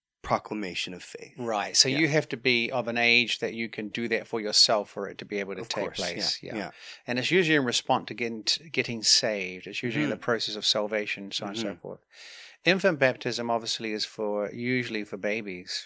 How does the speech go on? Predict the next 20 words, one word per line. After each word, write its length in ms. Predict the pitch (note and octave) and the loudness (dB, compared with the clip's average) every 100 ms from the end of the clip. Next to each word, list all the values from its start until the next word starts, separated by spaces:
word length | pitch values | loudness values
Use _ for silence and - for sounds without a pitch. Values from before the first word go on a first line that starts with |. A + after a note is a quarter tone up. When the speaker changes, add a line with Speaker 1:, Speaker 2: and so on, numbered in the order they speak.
| - | -12
Speaker 1:
Mm. 40 | C3 | -6
Speaker 2:
really. 380 | C3 B2+ F#2+ | -2 -2 -4
I 40 | G2 | -6
mean, 160 | G#2+ | -4
sometimes 440 | G#2+ B2 A#2+ A2+ G#2 | -2 -2 -4 -6 -4
young 220 | A2 G2+ | -4 -4
children, 440 | - G#2 F#2 F#2+ | -6 -6 -6 -10
but 160 | F#2+ G2+ | -8 -8
generally, 600 | A2+ A#2+ A2+ G#2 G2+ G2 - - - - - | -2 -2 -2 -4 -6 -8 -16 -20 -20 -18 -10
uh, 160 | G#2+ G2+ | -8 -6
it's 260 | G#2+ - - | -4 -2 -2
for 160 | - | -6
families 400 | G#2 A2 G#2+ G#2 | -6 -4 -4 -6
brought 240 | G2 A2+ A2 | -4 0 2
up 140 | A#2 | 2
in 80 | A#2 | 0
that 160 | G#2+ E2 | -2 -4
tradition, 560 | - G#2+ G2+ A2 G#2 | -4 -2 0 -2 -4
and 160 | G2+ G2 | -6 -6
they, 240 | G2+ G2 | -6 -8